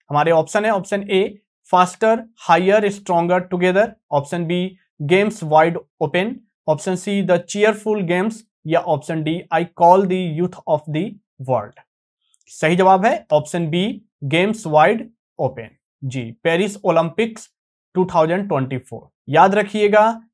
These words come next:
ये दो हज़ार बीस यानी टोक्यो ओलंपिक्स की बात नहीं हो रही है, ये दो हज़ार चौबीस यानी कि पेरिस ओलंपिक्स की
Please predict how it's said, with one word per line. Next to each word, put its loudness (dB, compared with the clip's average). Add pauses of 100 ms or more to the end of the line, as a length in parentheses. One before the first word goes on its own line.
(120)
ये 2
दो 0
हज़ार 2 (220)
बीस -2
यानी -2
टोक्यो -2
ओलंपिक्स -4
की -8
बात 2
नहीं 0
हो 2
रही 0
है, 0
ये 0
दो -2
हज़ार -2
चौबीस 0
यानी -4
कि -8
पेरिस -4 (300)
ओलंपिक्स -4
की -6